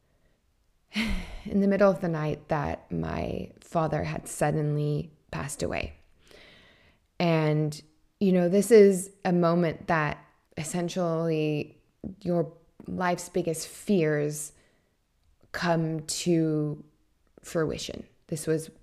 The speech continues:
something that I had feared for most of my life, my adult life, um,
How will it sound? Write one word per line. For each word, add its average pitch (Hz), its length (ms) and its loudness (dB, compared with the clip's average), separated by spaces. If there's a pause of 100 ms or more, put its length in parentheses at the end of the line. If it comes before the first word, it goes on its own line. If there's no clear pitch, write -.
(120)
something 170 440 -2
that 165 100 -6
I 160 60 -6
had 151 200 -6
feared 151 580 -4
for 85 500 -6 (520)
most 156 420 -4
of - 220 -12
my 151 300 -2 (220)
life, 185 320 -4 (240)
my 160 140 -6
adult 160 340 -6
life, 202 480 -4 (560)
um, 160 580 -4